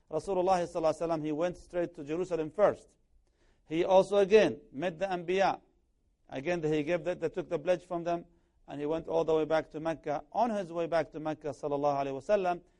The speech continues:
he mentioned some things that happened. Among the things, the few inv-, event and incident that happened, he said that he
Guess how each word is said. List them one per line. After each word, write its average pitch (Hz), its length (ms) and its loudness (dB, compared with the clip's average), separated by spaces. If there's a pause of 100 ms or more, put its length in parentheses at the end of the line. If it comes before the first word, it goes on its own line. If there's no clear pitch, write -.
(120)
he 202 120 -6
mentioned 214 400 -4
some 190 200 -6
things 180 280 -6
that 151 120 0
happened. 127 380 -8 (1120)
Among 220 280 4
the 240 100 4
things, 226 240 -2
the 196 80 4
few 214 180 -4
inv-, 190 340 0
event 180 320 0
and 160 120 -2
incident 175 300 -4
that 139 120 0
happened, 143 380 -4
he 147 80 -4
said 170 240 -2
that 147 160 2
he 196 340 -6